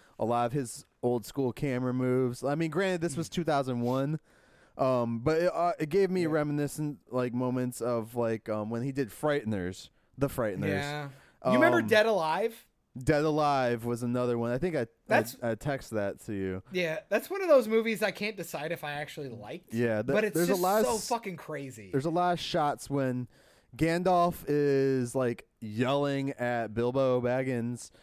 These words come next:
Speaker 1: um, where
Speaker 2: "I
Speaker 1: it's
Speaker 2: am not a conjurer of
Speaker 1: Yeah,
Speaker 2: cheap tricks."
Speaker 1: right there,
Speaker 2: Yeah.
Speaker 1: it kinda reminded me of Dead Alive. I was like,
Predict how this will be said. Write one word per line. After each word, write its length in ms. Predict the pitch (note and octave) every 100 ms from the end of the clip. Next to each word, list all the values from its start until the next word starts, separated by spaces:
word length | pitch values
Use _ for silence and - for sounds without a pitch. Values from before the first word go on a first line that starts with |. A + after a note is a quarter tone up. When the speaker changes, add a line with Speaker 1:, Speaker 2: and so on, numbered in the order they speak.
| - - _ -
Speaker 1:
um, 340 | B2 A#2+ A2+
where 160 | C3+ D#3
Speaker 2:
"I 220 | - B2+
Speaker 1:
it's 80 | G#2+
Speaker 2:
am 60 | G#2+
not 180 | A#3
a 80 | -
conjurer 600 | - - A#2+ G#3 G#3 G2+
of 160 | G2+ C3+
Speaker 1:
Yeah, 340 | F3+ G3 D#3+
Speaker 2:
cheap 120 | D3 G#2
tricks." 460 | B2+ B2+ - -
Speaker 1:
right 400 | C#3+ C#3 F3 G3+
there, 320 | F3+ F#3+ F3+
Speaker 2:
Yeah. 60 | E3+
Speaker 1:
it 80 | D#3+
kinda 300 | F#3+ E3 D#3+
reminded 560 | D3 C#3+ C#3+ C#3+ C#3+ C#3
me 220 | C3 C3
of 140 | A#2
Dead 180 | B2 B2+
Alive. 340 | A#2 A#2 A#2+
I 80 | B2
was 120 | B2+
like, 200 | B2 C#3